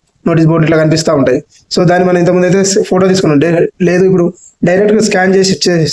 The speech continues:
చే-, చేసేయచ్చు. ఈ విధంగా ఫోటో తీసి స్కాన్ చేసి కాపీ పేస్ట్ చేయొచ్చు. లేదు, మన ఫోన్లలో ఉంటాయి కొన్ని ఫోటోలు, ఫోటోలలో ఇన్ఫర్మేషన్ ఉంటుంది. సపోజ్ ఇప్పుడు గ్యాలరీ ఉంది, ఇందులో ఈ గ్యాలరీలో ఒక ఫోటో ఉంది.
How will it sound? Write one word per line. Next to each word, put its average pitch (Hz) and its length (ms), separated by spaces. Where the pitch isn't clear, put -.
చే-, 180 220
చేసేయచ్చు. 170 340
ఈ - 20
విధంగా 143 200
ఫోటో 156 240
తీసి 165 220
స్కాన్ 170 240
చేసి 170 160
కాపీ 160 280
పేస్ట్ 165 240
చేయొచ్చు. 160 360
లేదు, 202 180
మన 202 420
ఫోన్లలో 214 360
ఉంటాయి 147 260
కొన్ని 143 200
ఫోటోలు, 147 360
ఫోటోలలో 190 440
ఇన్ఫర్మేషన్ 170 460
ఉంటుంది. 139 380
సపోజ్ 175 280
ఇప్పుడు 156 280
గ్యాలరీ 180 280
ఉంది, 175 160
ఇందులో 135 260
ఈ 156 40
గ్యాలరీలో 170 400
ఒక 160 100
ఫోటో 156 280
ఉంది. 151 300